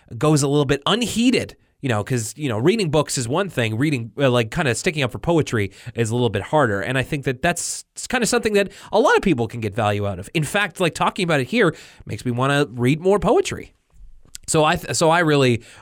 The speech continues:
uh, responded to it well, but you're right. It's not exactly, uh, the most in-depth episode. Uh, I, I, I will s-, I will say very quick before we move on to the next episode, uh, I thought, uh,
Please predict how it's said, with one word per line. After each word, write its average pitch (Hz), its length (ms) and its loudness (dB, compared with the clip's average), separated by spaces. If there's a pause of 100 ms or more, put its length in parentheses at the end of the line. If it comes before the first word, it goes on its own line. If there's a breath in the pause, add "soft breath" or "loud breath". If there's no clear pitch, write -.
uh, 107 40 0
responded 113 380 -2
to 123 100 0
it 113 60 -2
well, 139 160 2
but 165 180 0
you're 180 80 4
right. 104 160 2
It's 107 160 -2
not 175 140 2
exactly, 139 640 0 (240 loud breath)
uh, 113 200 0
the 120 100 -2
most 113 400 -2
in-depth 135 640 -4
episode. 220 560 0
Uh, 160 180 0
I, 151 280 2
I, 147 160 2
I 139 120 2
will 170 100 6
s-, 180 120 2
I 151 100 2
will 151 140 4
say 156 160 0
very 139 200 2
quick 127 200 -2
before 131 180 -2
we 110 60 -4
move 117 160 -2
on 117 120 2
to 120 120 -6
the 107 100 -4
next 107 180 -6
episode, 117 280 -4 (400 loud breath)
uh, 117 260 4
I 123 80 -2
thought, 165 340 -4
uh, 123 440 2